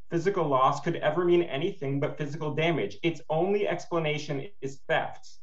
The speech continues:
But if you look at Universal Savings Bank, which is an unpublished California Court of Appeals decision,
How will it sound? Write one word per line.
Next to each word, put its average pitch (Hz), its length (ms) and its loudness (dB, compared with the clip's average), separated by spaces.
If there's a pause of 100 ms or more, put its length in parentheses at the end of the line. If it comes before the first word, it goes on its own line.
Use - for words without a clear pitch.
(440)
But 151 340 4 (120)
if 151 200 -2
you 170 140 6
look 202 160 6
at - 140 2
Universal 170 600 4
Savings 175 500 0
Bank, 120 360 -4
which 135 120 -6
is 135 120 -4
an 135 120 2
unpublished 156 680 0
California 139 600 0
Court 135 160 -2
of 131 80 0
Appeals 175 340 2
decision, 123 540 -8